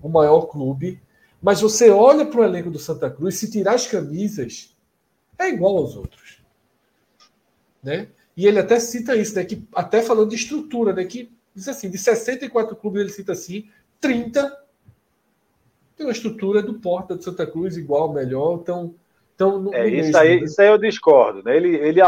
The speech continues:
Speaker 2: ele aumentou demais isso aí.
Speaker 1: Em
Speaker 2: Né?
Speaker 1: cima
Speaker 2: Vamos,
Speaker 1: de
Speaker 2: vamos
Speaker 1: trinta,
Speaker 2: pegar,
Speaker 1: né?
Speaker 2: vamos pegar aí a Série D e me diga trinta clubes que têm estrutura maior do que o Santa Cruz. Pelo amor de
Speaker 1: É
Speaker 2: Deus,
Speaker 1: porque eu
Speaker 2: não
Speaker 1: acho que
Speaker 2: tem.
Speaker 1: quando ele tá falando estrutura,
Speaker 2: É?
Speaker 1: Felipe, eu acho
Speaker 2: Mas
Speaker 1: que ele, ele tá falando, assim, outras coisas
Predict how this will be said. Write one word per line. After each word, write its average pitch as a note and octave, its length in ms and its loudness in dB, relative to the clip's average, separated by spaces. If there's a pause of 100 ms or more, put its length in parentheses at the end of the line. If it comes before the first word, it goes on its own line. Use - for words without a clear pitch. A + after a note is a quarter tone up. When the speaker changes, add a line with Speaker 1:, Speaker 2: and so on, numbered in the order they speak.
(220)
Speaker 2:
ele E3 140 4
aumentou F3+ 580 2
demais F3+ 460 -2
isso G#3+ 180 -4
aí. B2+ 300 0 (480)
Speaker 1:
Em - 60 -2
Speaker 2:
Né? - 20 2
Speaker 1:
cima E3 260 2
Speaker 2:
Vamos, F#3 160 6
Speaker 1:
de A3+ 60 4
Speaker 2:
vamos F#3 160 4
Speaker 1:
trinta, E3+ 160 4
Speaker 2:
pegar, G3 280 8
Speaker 1:
né? - 60 -16 (300)
Speaker 2:
vamos A3 260 4
pegar G#3 360 8
aí F#3 160 8
a F#3 60 6
Série F3+ 300 2
D D3+ 200 2
e A3 40 2
me A#3 120 -4
diga G#3 240 0
trinta B3 440 -2
clubes C4 300 -8
que A#3+ 120 -16
têm A#3+ 140 2
estrutura A3+ 360 0
maior A3+ 220 6
do A#3 40 -10
que C4+ 60 -10
o B3 60 -4
Santa D4 260 -2
Cruz. D#3 320 -6
Pelo A3 220 0
amor A#3 180 4
de - 80 0
Speaker 1:
É - 20 2
Speaker 2:
Deus, - 120 0
Speaker 1:
porque A#3+ 140 0
eu - 40 6
Speaker 2:
não C#4 80 8
Speaker 1:
acho C4 80 2
que G#3 60 4
Speaker 2:
tem. F3+ 100 0
Speaker 1:
quando C#4 80 2
ele C4+ 80 2
tá C4+ 100 2
falando A#3+ 260 2
estrutura, A3 500 2
Speaker 2:
É? - 20 8
Speaker 1:
Felipe, C3 540 -6
eu F#3+ 100 -2
acho G#3 140 0
Speaker 2:
Mas G#3+ 260 4
Speaker 1:
que A3 60 -6
ele, G#3+ 80 0
ele G#3+ 60 -4
tá A3 100 0
falando, A3 300 0
assim, A3 200 -2
outras A3+ 300 -2
coisas F#3 420 -4